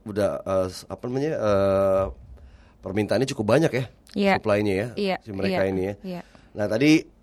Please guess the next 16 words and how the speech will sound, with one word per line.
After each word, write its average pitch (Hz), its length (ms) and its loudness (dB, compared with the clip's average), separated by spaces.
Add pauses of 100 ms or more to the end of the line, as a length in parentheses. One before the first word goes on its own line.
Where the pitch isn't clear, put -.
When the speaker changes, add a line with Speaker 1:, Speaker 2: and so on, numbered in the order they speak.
(240)
Speaker 1:
eh, 110 560 2 (600)
dari 107 200 2
U 113 80 2
K 110 160 2
M 110 160 2
ini 135 160 4
gimana 127 240 4
cara 117 240 4
menyelaraskan 113 560 4
antara 110 160 0
kebutuhan 104 400 0
mitra 104 320 2
dengan 98 160 0
para 98 160 0
konsumen? 95 480 -2
Pasti - 240 -8